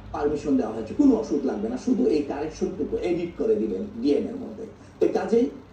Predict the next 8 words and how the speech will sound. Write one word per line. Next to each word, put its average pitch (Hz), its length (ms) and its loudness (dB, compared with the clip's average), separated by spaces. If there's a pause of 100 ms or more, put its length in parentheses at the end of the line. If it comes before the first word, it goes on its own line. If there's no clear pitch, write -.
(200)
আপনি - 260 2
যে 220 200 8
প্রশ্ন 220 440 0
করেছেন, - 340 -4 (500)
নৈতিক, 170 440 4 (680)
নৈতিক 214 480 4
বিষয়টা 175 460 0 (140)
বিজ্ঞানের 156 640 0